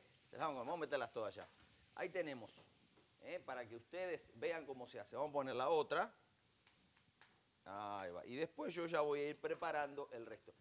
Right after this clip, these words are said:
Miren las papitas como, miren, Neiti, cómo aprendió a hacer papita frita.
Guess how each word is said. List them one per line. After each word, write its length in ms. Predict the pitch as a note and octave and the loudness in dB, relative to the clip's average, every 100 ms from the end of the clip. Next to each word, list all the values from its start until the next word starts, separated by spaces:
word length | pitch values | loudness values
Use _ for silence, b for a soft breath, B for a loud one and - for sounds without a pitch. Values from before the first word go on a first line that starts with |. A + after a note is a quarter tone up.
| b b | b b
Miren 280 | F#3 D#4 D#4 | -6 -2 4
las 140 | A#3 | 4
papitas 480 | - A#3 C4 B3 B3+ | 6 4 4 4 4
como, 260 | G#3 G3 F#3 | 4 0 -4
miren, 260 | G#3 C4+ B3+ | -2 -2 0
Neiti, 300 | B3 F3+ F3 | -2 -4 -2
cómo 180 | G3+ B3+ | 0 0
aprendió 320 | A#3+ F#3 A#3 | 0 -2 -2
a 40 | |
hacer 180 | B3 B3 | 0 0
papita 420 | B3 F#3+ G#3+ G3 | 0 -2 -2 -6
frita. 960 | D#3+ B3 D#4 D4 - A3 E3+ C#3 B2 A2 | -6 -2 -2 -2 2 2 4 2 0 -6